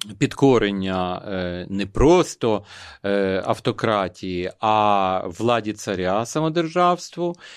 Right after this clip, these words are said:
може бути тільки православна релігія, віра, і, е,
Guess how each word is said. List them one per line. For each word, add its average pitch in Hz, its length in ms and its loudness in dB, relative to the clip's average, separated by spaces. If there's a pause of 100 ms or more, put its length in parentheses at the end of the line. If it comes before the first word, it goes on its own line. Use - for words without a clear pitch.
(100)
може 131 520 4
бути 104 320 -2
тільки 123 640 2
православна 87 1160 -6 (200)
релігія, 87 640 -4
віра, 196 520 2 (420)
і, 185 480 2 (100)
е, 87 1080 -4